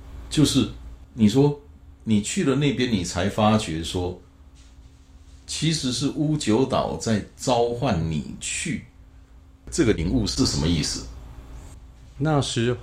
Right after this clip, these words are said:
Speaker 2: 候在要计划去乌九岛之前嘛，我是先在脸书上面看到这个活动的一个讯息，
Speaker 1: 嗯。
Speaker 2: 然后我那时候心里的感觉就是，哎，不知道为什么，我觉得我应该去。
Speaker 1: 嗯，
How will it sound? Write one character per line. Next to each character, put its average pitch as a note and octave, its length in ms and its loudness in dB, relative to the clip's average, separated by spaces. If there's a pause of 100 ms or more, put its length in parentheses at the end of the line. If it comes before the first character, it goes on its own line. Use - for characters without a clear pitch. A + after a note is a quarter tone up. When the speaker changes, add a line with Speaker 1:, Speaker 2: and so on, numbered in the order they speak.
Speaker 2:
候 C3 300 2
在 A2+ 480 0
要 A2 380 2
计 G#2+ 280 -2
划 G2 240 0
去 G2 280 0
乌 G2 200 2
九 F#2+ 160 2
岛 E2 160 2
之 F2 240 0
前 E2 300 -2
嘛， D2 300 -8 (120)
我 G2+ 120 -4
是 B2 160 -2
先 A2 400 2
在 G#2 300 2
脸 E2+ 160 0
书 F2+ 180 -4
上 F2+ 200 2
面 F2+ 160 2
看 E2+ 260 -2
到 E2 360 0 (100)
这 - 140 2
个 F#2+ 80 6
活 E2+ 180 0
动 E2 320 4 (920)
的 F2 100 2
一 F2+ 80 4
个 F2 100 4
讯 F2 240 2
息， D2+ 340 -4
Speaker 1:
嗯。 G#2+ 60 -6
Speaker 2:
然 G2 140 4
后 A#2+ 260 6 (640)
我 A2 160 2
那 D3+ 120 2
时 C#3 100 0
候 C3 60 4
心 C3 200 2
里 G#2 140 4
的 F2+ 100 0
感 D#2+ 300 0
觉 F2 160 0
就 G#2 160 2
是， G#2+ 240 0
哎， A#2 220 0 (280)
不 - 80 0
知 A2+ 100 2
道 G#2+ 100 6
为 G#2+ 100 4
什 F2 160 -2
么， D#2 100 -2
我 D2 140 -6
觉 F2 160 0
得 E2+ 80 4
我 D2 140 2
应 D2 120 -2
该 D#2 200 4
去。 - 320 -2 (480)
Speaker 1:
嗯， E2 280 4